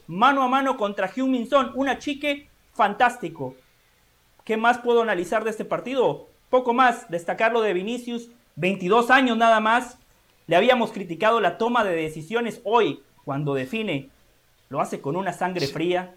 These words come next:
Speaker 2: se lo dije
Speaker 1: Puso
Speaker 2: a
Speaker 1: la
Speaker 2: Pereira.
Speaker 1: pelota donde quiso, no
Speaker 2: Sí.
Speaker 1: disparó al bulto. Después la asistencia que le da Paquetá,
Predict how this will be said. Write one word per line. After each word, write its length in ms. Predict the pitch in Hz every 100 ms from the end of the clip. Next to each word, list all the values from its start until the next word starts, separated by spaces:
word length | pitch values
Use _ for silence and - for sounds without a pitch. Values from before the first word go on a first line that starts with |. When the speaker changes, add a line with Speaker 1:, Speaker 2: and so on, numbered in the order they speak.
| _
Speaker 2:
se 300 | - - 160
lo 120 | 156
dije 180 | 151 208
Speaker 1:
Puso 220 | 254 254
Speaker 2:
a 40 | 180
Speaker 1:
la 100 | 151
Speaker 2:
Pereira. 200 | - 190
Speaker 1:
pelota 180 | 202 190
donde 300 | 160 147 143
quiso, 500 | 196 202 196 196 - _ _ _
no 240 | 175 208
Speaker 2:
Sí. 80 | 214
Speaker 1:
disparó 400 | 147 147 160 185
al 80 | 165
bulto. 640 | 170 220 214 202 208 - _ _ _ _
Después 420 | 156 185 - 226
la 120 | 240 214
asistencia 680 | 208 180 226 233 220 190
que 100 | 175
le 100 | 170
da 180 | 175 202
Paquetá, 640 | 185 180 156 185 208 226